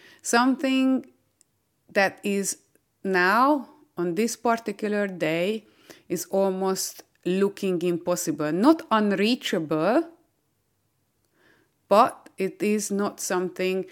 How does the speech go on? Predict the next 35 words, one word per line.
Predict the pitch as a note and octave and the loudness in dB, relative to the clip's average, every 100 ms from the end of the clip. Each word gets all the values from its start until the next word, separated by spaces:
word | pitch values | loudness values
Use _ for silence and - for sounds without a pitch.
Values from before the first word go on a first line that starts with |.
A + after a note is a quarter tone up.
| - - | -12 -6
that | E3 | -6
you | F3+ | -6
feel | E3 - G3+ G3 F#3 | -8 -4 -2 -2 -2
like | E3 D#3 | -4 -4
you | E3 | -6
can | F3 E3+ | -2 -2
reach | E3+ F3 E3 C#3+ | -2 -4 -4 -4
within | E3 D#3+ E3 D#3 | -2 0 2 2
a | |
day. | D3+ D#3 C#3 D3+ - _ _ - - - - - _ _ _ _ | 0 -2 -2 -6 -12 _ _ -20 -20 -20 -20 -20 _ _ _ _
Why | F#3 A3+ C#4+ D#4+ E4+ E4 C4 - | 0 4 6 6 8 6 4 -2
it | G3+ | 0
is | G3+ G#3 G3 - - | 2 2 0 -6 -10
so | - - F3+ F3 | -8 0 0 0
good | F3 E3+ | -2 -6
for | - E3+ E3 | -2 -2 0
us | D#3 D#3 - | -2 -6 -6
to | E3 | -2
do | E3 E3 | 2 2
that? | D3+ C#3+ - - _ - - - - | 0 -6 -10 -14 _ -20 -20 -16 -10
Because | F3+ G3+ F#3+ | -4 -2 -2
we | G#3 | -2
need | A3+ A#3 A#3 | 0 -2 -2
to | A#3 | -4
learn | G#3+ G3 F#3+ F#3+ | 0 0 0 0
new | F3+ F3 | 0 -2
skills. | - - G#3 F#3+ D3 D3+ - | -6 -8 -2 0 0 -4 -6
We | E3+ | -4
would | E3 F3 E3 | -2 -4 -4
learn | F3+ F3+ F#3 G3+ G#3+ A3+ A#3 - | -4 -2 0 -2 -2 -4 -6 -8
the | E3+ D#3+ E3+ | -10 -8 -8
depth | - F3 F3+ F#3 - - | -4 -2 -2 -4 -10 -6
of | E3 | -2
our | D#3+ D#3+ | -2 -2
strength. | D#3+ - - - D3+ C#3+ G2 G#2+ | -4 -12 -16 -8 -4 -4 -6 -10